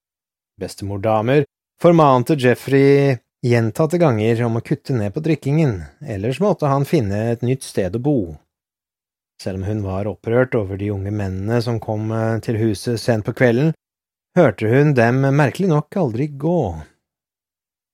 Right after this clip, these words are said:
Selv om Jeffrey Dahmer aldri hevet stemmen eller kranglet med bestemoren sin, var han ikke i ferd med å endre sin morderiske livsstil.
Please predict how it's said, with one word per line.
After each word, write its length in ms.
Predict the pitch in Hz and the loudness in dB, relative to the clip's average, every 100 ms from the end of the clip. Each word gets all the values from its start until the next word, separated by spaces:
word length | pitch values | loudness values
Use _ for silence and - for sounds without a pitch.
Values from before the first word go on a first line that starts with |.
| _ | _
Selv 240 | - 107 113 | -2 0 2
om 140 | 117 117 | 2 2
Jeffrey 300 | 110 113 135 | 2 0 2
Dahmer 420 | 123 110 104 120 143 | 0 0 0 -2 0
aldri 560 | 151 127 107 135 143 | 0 0 0 0 0
hevet 300 | 131 131 113 | 0 -2 -4
stemmen 460 | - - 127 113 131 | -6 -4 -2 -2 -4
eller 280 | 113 113 120 _ _ _ | -4 -6 -8 _ _ _
kranglet 560 | - 139 104 90 123 | 0 2 2 -2 -4
med 100 | 139 | -4
bestemoren 460 | 131 123 - 110 113 | -4 -4 -4 -4 -2
sin, 320 | 127 147 156 - _ _ _ _ - | 0 2 0 -2 _ _ _ _ -8
var 140 | 104 | -4
han 140 | 101 107 | -2 -4
ikke 160 | 160 | -2
i 40 | 147 | 0
ferd 260 | 113 104 | 2 2
med 140 | 104 104 | 0 -2
å 80 | |
endre 280 | 107 98 90 | -2 -4 -8
sin 260 | 90 98 95 | -6 -6 -4
morderiske 600 | 101 95 87 85 82 92 | -6 -6 -8 -14 -14 -10
livsstil. 540 | 98 - - - 90 | -10 -12 -12 -12 -12